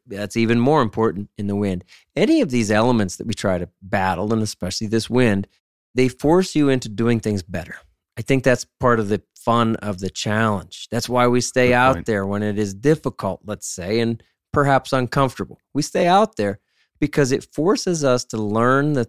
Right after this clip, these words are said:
Speaker 1: things that it takes to overcome that element. I think that's really neat. That's one of the coolest things about fishing.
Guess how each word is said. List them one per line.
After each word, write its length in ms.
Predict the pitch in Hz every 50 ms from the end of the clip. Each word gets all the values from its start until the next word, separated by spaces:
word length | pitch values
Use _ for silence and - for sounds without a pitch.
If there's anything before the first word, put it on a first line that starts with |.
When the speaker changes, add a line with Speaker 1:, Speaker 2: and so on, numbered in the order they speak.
| - _ _
Speaker 1:
things 380 | - 123 120 120 120 113 107
that 160 | - - 110 107
it 180 | 104 - _ _
takes 260 | - 127 117 113 -
to 160 | - - - -
overcome 840 | - 120 120 107 98 110 107 - - - 139 131 120 110 101 101 98 _ _ _ _ _ _
that 180 | 104 104 104 107
element. 420 | 110 113 113 117 107 92 90 - - _ _ _ _ _ _ _
I 120 | - 160
think 200 | - - 185 151
that's 220 | - 104 95 - -
really 480 | 98 104 113 139 160 175 165 165 156
neat. 300 | 143 135 127 123 120 - _
That's 160 | - 110 -
one 120 | 113 110 107
of 40 | 98
the 60 | 95
coolest 460 | - - - 156 151 147 143 - -
things 200 | - 131 127 117
about 280 | 123 113 110 107 - _
fishing. 440 | - 123 117 - - 113 110 107 107